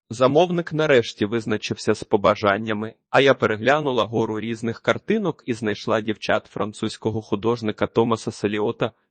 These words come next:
Шляхом проб і помилок знайшли варіант оформлення. Вирішили пофарбувати прямокутник на стіні чорною магнітною фарбою. Картинки роздрукували на ламінованому картоні, із зворотного боку якого наклеїли магнітну плівку. Вийшло здорово,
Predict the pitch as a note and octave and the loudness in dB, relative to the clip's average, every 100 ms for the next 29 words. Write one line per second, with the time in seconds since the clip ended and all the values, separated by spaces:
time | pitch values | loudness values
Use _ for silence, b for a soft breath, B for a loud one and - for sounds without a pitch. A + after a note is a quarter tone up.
0 | b - A#2 A#2 F3+ F#3+ - F#3+ - A#2 | b -2 0 2 0 0 0 -2 0 0
1 | G#2+ A2+ A2 D#3+ - - D#3+ - F3 F3+ | 2 4 4 2 0 -2 -2 0 -2 0
2 | D#3+ C3 A2+ G#2+ G#2+ - G2+ F#2+ F2 F2+ | 2 4 2 -2 -4 -2 -2 -4 -8 -8
3 | G#2+ _ - C3 G3 F#3 - D#3+ D#3+ A#2+ | -12 _ -2 2 2 0 -2 0 2 2
4 | G#2+ G2+ G#2 A2+ D#3 F3 D#3 B2 A#2 - | 2 2 4 6 6 4 2 0 0 0
5 | G3 - F3+ - C#3 - A2+ A2 G#2 - | -2 0 -2 -2 -4 -4 -4 -2 -2 2
6 | A#2+ G#2+ A2 G2+ - G2+ A#2+ D#3 F3+ G3 | 2 0 -4 -6 -10 -2 -2 0 -2 -2
7 | F#3 D#3+ - A3+ G#2 G#2 G2+ F2 - _ | -2 -2 0 4 4 2 -2 -4 -8 _
8 | - C3 - G#3 G3+ D3+ A#2+ A2 - G#2+ | -4 -4 2 0 2 2 2 0 -4 -2
9 | A2 B2+ D#3 C3 A2+ G#2+ A2 A2 G#2+ G#2+ | 4 4 4 2 2 0 0 0 0 0
10 | A2 A2 - G2+ - G#2+ B2 A#2+ _ _ | -2 -4 -4 -4 -2 -2 -2 -8 _ _
11 | _ _ - B2 A2+ G2 G#2+ F#3 G#3 E3 | _ _ -8 -6 -2 0 2 0 0 0
12 | D3+ G#2+ A2 - G#2+ G#2+ A#2+ A#2 G#2 G2 | 0 2 0 2 -2 2 0 0 -2 -2
13 | G#2+ G2+ G2+ G2 G#2 A#2 D#3+ G3 F#3+ - | -2 -2 0 -2 -4 -2 -4 -2 -4 -4
14 | A#2+ A#2+ - G#2+ - G#2+ A2 - G#2+ G#2 | -6 -6 -10 -12 -6 -4 -4 -4 -8 -6
15 | G#2 G2+ F#2 F2+ G2 | 0 0 0 -4 -10